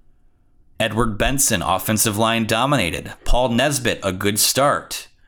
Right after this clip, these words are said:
Dave Reese, "Kick-ass dominance." From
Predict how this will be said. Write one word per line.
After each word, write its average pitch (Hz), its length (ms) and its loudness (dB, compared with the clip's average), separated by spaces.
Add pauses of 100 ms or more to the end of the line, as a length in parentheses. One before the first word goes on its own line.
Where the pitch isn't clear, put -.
(640)
Dave 107 260 -2
Reese, 147 540 0 (140)
"Kick-ass 156 760 -2
dominance." 113 960 -2 (1300)
From 107 400 0